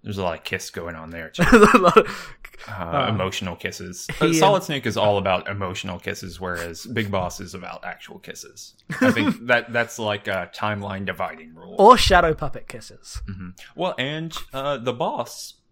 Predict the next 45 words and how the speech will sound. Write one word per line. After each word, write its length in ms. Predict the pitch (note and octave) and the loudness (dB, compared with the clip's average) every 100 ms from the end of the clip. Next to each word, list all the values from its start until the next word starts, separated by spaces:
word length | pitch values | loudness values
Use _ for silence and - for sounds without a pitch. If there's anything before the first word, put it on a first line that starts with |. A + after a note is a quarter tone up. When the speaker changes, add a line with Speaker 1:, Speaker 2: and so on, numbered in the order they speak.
| - | -16
Speaker 1:
doesn't 320 | A#2 C3+ B2+ A2+ | -2 -2 -2 -6
seem 300 | A2+ G#2+ G2 | -6 -6 -6
like 200 | F#2 F#2+ | -8 -10
a 60 | |
person 320 | F#2+ G2 - G2+ | -12 -12 -12 -14
that's 120 | F#2+ | -12
about 260 | F#2+ F2+ G2 | -8 -8 -8
any 160 | F2 | -14
kind 220 | E2+ F#2 | -12 -14
of 80 | - | -14
kisses. 460 | - - - - - | -18 -20 -20 -20 -14
I 40 | A2 | -10
mean, 160 | G2+ | -8
she, 280 | F#2+ A2+ G2+ | -8 -10 -10
she 320 | - A#2+ A2 - | -10 -8 -8 -8
had 280 | G#2+ G#2+ F#2 | -2 -2 -2
a 80 | - | -6
child, 560 | - A2 F2 E2 - _ _ _ _ | -4 -4 -4 -10 -18 _ _ _ _
but 180 | - F#3+ | -8 -4
Speaker 2:
She 100 | - | 2
had 140 | A3 A3+ | 6 6
Speaker 1:
doesn't 160 | - F#3+ | 6 2
Speaker 2:
Ocelot. 440 | G3 D#3+ A#2+ G#2+ _ - | 2 0 -8 -12 _ -6
Speaker 1:
Yeah, 280 | A#2 F#2+ - _ | -4 -4 -8 _
but 100 | A#2+ | -8
it 120 | A2+ | -6
doesn't 300 | - F#3+ D3+ | -2 -2 -4
seem 280 | A#2+ B2 G#2+ | -8 -8 -8
like 300 | F#2+ F#2 F#2 - - - - - - | -8 -12 -12 -16 -16 -16 -18 -18 -16
kisses 480 | - A#2+ - F#2 D#2+ | -8 -8 -8 -12 -16
were 100 | F2+ | -16
part 260 | - F2 F2 | -12 -12 -12
of 80 | |
that. 260 | F2+ F2 - - | -16 -16 -14 -10
Like, 160 | G2+ | -10
she 140 | - A2 | -8 -6
doesn't 320 | G2+ F#2 F#2+ | -6 -8 -14
seem 160 | G2+ F#2 | -16 -16
to 60 | |
care 180 | F2+ D#2 | -16 -18
about 200 | - - | -18 -20
that 120 | - - | -20 -20
kind 140 | - | -20
of 60 | _ | _
thing. 260 | - - | -20 -20